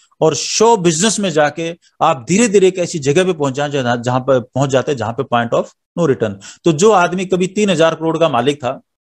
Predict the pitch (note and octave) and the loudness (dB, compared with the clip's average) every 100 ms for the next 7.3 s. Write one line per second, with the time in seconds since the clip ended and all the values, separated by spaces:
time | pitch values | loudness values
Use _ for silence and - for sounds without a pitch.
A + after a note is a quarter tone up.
0 | - C#3 C#3+ C3+ C3 - - A2+ A2+ A2+ | -4 0 4 2 0 -10 -4 0 2 2
1 | A#2+ B2+ - D3+ D#3 D3+ D#3 C3+ C3+ C3 | 2 0 -2 -6 0 -2 0 -4 -4 -2
2 | C#3+ A#2+ E3 A2+ A2 A#2+ A#2 A#2 A2+ - | -2 -2 -8 -8 -6 -4 -2 -2 -4 -4
3 | A2+ G#2+ A#2 _ - - _ _ - G#2 | -4 -4 -8 _ -20 -20 _ _ -10 -4
4 | G#2 G2+ G2+ - - - - - A2+ G#2+ | -4 -4 -8 -10 -14 -18 -18 -8 -6 -2
5 | A#2+ A#2 A#2+ G#2 - A2 A2+ A#2 A2+ A2 | -2 0 0 0 -2 -4 -2 -4 -4 -2
6 | A#2 A2 A2+ G#2+ G#2 G#2 - G#2+ G#2 G#2 | -4 -4 -4 -2 -2 -4 -12 -8 -2 -2
7 | F#2+ A2 | -4 -8